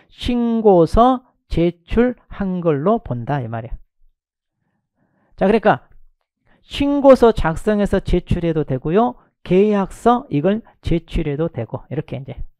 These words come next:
됩니다. 지금 자, 방법이 이렇게 있습니다. 방법.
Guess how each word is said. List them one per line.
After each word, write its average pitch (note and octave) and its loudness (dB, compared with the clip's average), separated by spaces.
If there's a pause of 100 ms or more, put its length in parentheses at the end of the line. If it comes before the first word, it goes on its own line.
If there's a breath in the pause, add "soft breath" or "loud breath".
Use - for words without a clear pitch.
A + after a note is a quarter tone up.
(420)
됩니다. - -20 (1400)
지금 E3+ -6 (320)
자, A#2 -8
방법이 C#3 -2
이렇게 D3+ -8
있습니다. B2 -12
방법. B2 -6